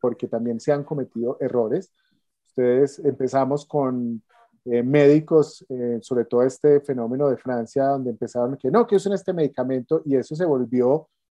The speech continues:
eh, un boom, y hoy en día es un medicamento que la gente sigue usa-, usando e insistiendo en usar en cadenas de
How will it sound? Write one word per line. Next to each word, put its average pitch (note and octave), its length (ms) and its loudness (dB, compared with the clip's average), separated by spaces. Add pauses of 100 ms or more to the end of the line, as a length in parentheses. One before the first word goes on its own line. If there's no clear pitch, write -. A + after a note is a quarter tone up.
(340)
eh, A#2+ 340 -2
un D3 160 0
boom, G#3+ 380 6 (400)
y C3 80 2
hoy C#3 120 8
en D3+ 100 2
día E3 160 0
es D#3+ 100 -4
un F3+ 100 -4
medicamento D#3 640 -2
que F3+ 100 -2
la D#3 80 2
gente C#3 300 -4
sigue A3+ 560 2
usa-, F3+ 520 0
usando D#3 500 2
e G3 80 8
insistiendo F3+ 720 0
en A3 60 0
usar G#3 260 4
en G#3 100 2
cadenas E3 600 2
de F#3 280 0